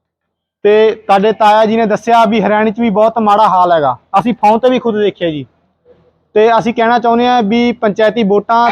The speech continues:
ਤੇ ਵਿਧਾਨ ਸਭਾ ਦੀਆਂ ਵੋਟਾਂ ਦਾ ਪੰਜ ਸਾਲ ਬਾਅਦ ਫੇਰ ਆ ਜਾਣਗੀਆਂ। ਰੇਤਾਂ ਜਿਹੜੇ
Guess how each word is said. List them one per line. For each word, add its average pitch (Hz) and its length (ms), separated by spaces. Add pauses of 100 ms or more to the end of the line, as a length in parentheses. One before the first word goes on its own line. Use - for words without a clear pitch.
ਤੇ 226 120
ਵਿਧਾਨ 220 300
ਸਭਾ 220 220
ਦੀਆਂ 220 160
ਵੋਟਾਂ 196 280
ਦਾ 214 100
ਪੰਜ 214 220
ਸਾਲ 208 200
ਬਾਅਦ 208 180
ਫੇਰ 185 220
ਆ 190 80
ਜਾਣਗੀਆਂ। 226 500
ਰੇਤਾਂ 220 520 (380)
ਜਿਹੜੇ 226 360